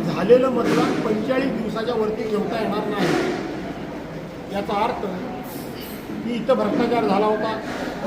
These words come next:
इथं मतांची चोरी झाली होती. आता जिल्हा परिषद आणि पंचायत समितीच्या निवडणुकीमध्ये शंभर टक्के मतांची चोरी होणार आहे, हे आता स्पष्ट झालं. याचं कारण असं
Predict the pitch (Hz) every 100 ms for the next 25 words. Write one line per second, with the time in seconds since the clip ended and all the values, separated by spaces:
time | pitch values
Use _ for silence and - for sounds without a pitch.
0 | - - 254 220 240 240 254 - 226 226
1 | 214 175 160 - - - - - - -
2 | - - 311 214 302 294 233 226 240 262
3 | 262 247 269 - 233 - 254 - 226 220
4 | - - 262 226 220 220 214 214 185 180
5 | 180 - - - - - - - - -
6 | 247 240 254 302 - 254 - 277 226 233
7 | 233 233 240 220 220 208 165 208 226 175
8 | - - - - - - - - - -
9 | - - - - - - - 247 240 262
10 | - 269 - 254 214 208 214 220 - 202
11 | 226 262 220 -